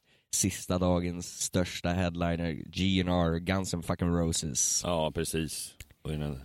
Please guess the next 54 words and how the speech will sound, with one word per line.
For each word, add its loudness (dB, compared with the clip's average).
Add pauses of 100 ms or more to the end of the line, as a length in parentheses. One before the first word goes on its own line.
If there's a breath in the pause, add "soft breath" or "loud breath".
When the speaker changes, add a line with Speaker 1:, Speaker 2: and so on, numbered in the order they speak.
Speaker 2:
precis, -4
så -6
att -6
det, -2 (120)
ja, -2
det, -2 (680 soft breath)
det -2
känns 0
som 0
att -2
vi 2
kommer 0
ha 2
en -2
fullspäckad 0
eftermiddag 0
och 0
försöka -2
hinna -2
se 0
så -6
mycket -2 (120)
som -6
möjligt. -2
Och -2
sen -2
så -4
kommer -4
ju, 0 (220)
som -6
sagt, -2
var 0
ju 0
ett -8
gäng -2
intervjuer. 0
Speaker 1:
Jajamän. 0
Speaker 2:
Mm. -4
Speaker 1:
Där 4
vi 2
kommer 0
göra 4
just 2
intervjuer 4
med 0
Within 4
Temptation, 2
Hardcore -2
Superstar, 2
Nestor 0
och -2
Halo 2
Effect. -4
Speaker 2:
Ja. 0